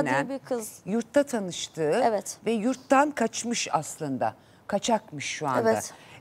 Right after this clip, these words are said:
Speaker 1: Ve onu o görüntülü aramada gördün
Speaker 2: Gördüm.
Speaker 1: aslında. Sonra "Esma ile birlikte değildik mi?" dedi.
Speaker 2: Evet,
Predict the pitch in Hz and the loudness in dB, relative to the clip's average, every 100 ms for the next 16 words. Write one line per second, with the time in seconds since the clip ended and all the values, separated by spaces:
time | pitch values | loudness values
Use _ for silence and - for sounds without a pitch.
0 | - 240 277 277 302 - - 233 269 277 | 2 4 6 4 2 -2 -2 0 2 0
1 | 277 277 262 254 254 254 262 214 214 220 | -2 -6 -2 -2 -2 -2 -2 0 2 2
2 | 202 226 262 240 214 233 247 - - - | 2 6 10 10 8 0 -2 -4 -6 -12
3 | - - - - - 330 359 302 - - | -20 -20 -20 -16 -4 0 2 0 -2 -10
4 | - 240 - 269 294 269 247 262 254 254 | -4 -4 -2 -6 -4 -4 -2 -4 -4 -4
5 | 190 220 277 196 - 143 117 107 - 135 | -4 -6 -6 -8 -8 -10 -8 -10 -10 -12
6 | - - - 247 240 233 | -14 -20 -2 2 2 0